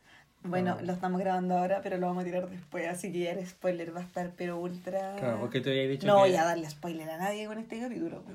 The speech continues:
Speaker 2: Te había dicho que dos semanas después
Speaker 1: Sí, iba a esperar dos semanas, sí.
Speaker 2: Ya.
Speaker 1: <laughs>
Speaker 2: Se supone que han pasado dos semanas desde que se estrenó.
Speaker 1: <laughs> Sí.
Speaker 2: ¿En cuánto rato la viste?
Speaker 1: ¿La vimos como en tres días?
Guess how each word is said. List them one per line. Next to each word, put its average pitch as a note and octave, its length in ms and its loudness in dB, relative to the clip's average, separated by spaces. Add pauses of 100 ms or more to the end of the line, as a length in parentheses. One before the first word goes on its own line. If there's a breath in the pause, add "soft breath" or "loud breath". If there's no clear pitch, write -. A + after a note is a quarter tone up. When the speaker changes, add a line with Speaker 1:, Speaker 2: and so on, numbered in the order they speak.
Speaker 2:
Te C#3 140 -4
había C3+ 160 0
dicho C3+ 300 -2
que B2 120 -2
dos C3 180 -2
semanas D#3+ 380 -4
después D#3+ 300 -4
Speaker 1:
Sí, F#3+ 240 0
iba F#3+ 100 0
a F#3+ 40 -2
esperar F#3 300 -8
dos F#3+ 120 -10
semanas, - 280 -16
sí. - 200 -18 (880)
Speaker 2:
Ya. G#2 160 -12 (480)
Speaker 1:
<laughs> - 600 -8
Speaker 2:
Se - 140 -8
supone C#3 320 -2
que D3 60 2
han C#3+ 80 2
pasado D3 340 -2
dos C#3+ 140 -4
semanas C#3+ 360 -4
desde C#3 180 -4
que B3 80 4
se - 140 6
estrenó. - 280 4 (140)
Speaker 1:
<laughs> - 120 -18
Sí. - 460 -10 (240)
Speaker 2:
¿En B2+ 140 -6
cuánto F3 240 -2
rato E3 200 -2
la D#3 100 0
viste? D#3+ 260 -8 (1200 loud breath)
Speaker 1:
¿La F#3+ 200 0
vimos G3+ 220 -6
como G3 140 -6
en F#3+ 80 -6
tres F#3+ 180 -4
días? A3 220 -6